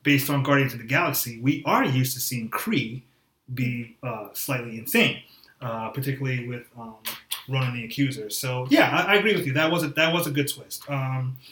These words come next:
I had Winter Soldier. Well, I had Infinity War as my number one movie, but I had, um, Captain America:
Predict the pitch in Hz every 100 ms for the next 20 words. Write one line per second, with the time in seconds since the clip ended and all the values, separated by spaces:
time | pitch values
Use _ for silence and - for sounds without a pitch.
0 | - - - - _ _ _ _ _ _
1 | _ _ _ _ - 208 277 330 294 277
2 | 277 262 254 - - - _ _ _ _
3 | _ _ - 185 185 220 214 208 - 208
4 | 208 220 170 165 170 170 180 214 214 170
5 | 202 190 165 143 135 165 151 127 123 120
6 | 120 120 120 - - - - - 185 247
7 | 320 - 190 175 170 196 185 170 165 160
8 | 156 151 143